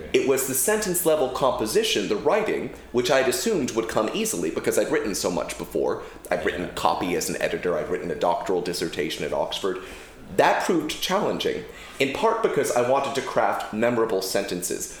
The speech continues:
Speaker 1: Prose style is important to me. It doesn't mean that it has to be overwritten or baroque.
Speaker 2: Mm-hmm.
Speaker 1: Hemingway was a prose stylist, even though he whittled down his words to practically nothing, to, to mere stumps,
Speaker 2: Mm-hmm.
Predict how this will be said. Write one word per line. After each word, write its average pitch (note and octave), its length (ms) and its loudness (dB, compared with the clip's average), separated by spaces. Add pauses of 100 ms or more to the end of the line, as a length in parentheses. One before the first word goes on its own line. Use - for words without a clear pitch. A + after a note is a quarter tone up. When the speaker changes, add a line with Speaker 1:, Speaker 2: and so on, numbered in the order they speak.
(120)
Speaker 1:
Prose F3 320 4
style B2 380 6
is A2 180 2
important A2 440 2 (100)
to - 100 -8
me. B1+ 220 -6 (340)
It A#2+ 120 2
doesn't D#3 280 4
mean D3+ 160 2
that C3 120 4
it C3 60 -2
has A#2+ 240 4
to - 60 -2
be A#2 180 0
overwritten A2+ 680 2
or G2+ 140 2
baroque. E2 400 0
Speaker 2:
Mm-hmm. - 240 -12 (220)
Speaker 1:
Hemingway B2 500 2
was G#2 180 0
a F#2+ 60 0
prose F#2+ 340 0
stylist, D#2 520 0
even E2+ 240 -4
though F2 120 0
he G2 200 -4
whittled G#2+ 320 0
down F#2+ 220 -2
his F2 200 -6
words F#2+ 280 0
to - 80 -6
practically F#2 600 -4
nothing, E2+ 420 -2
to, F#2 120 -4
to - 200 -8
mere F2+ 200 -2
stumps, - 500 -2
Speaker 2:
Mm-hmm. D#2+ 160 -12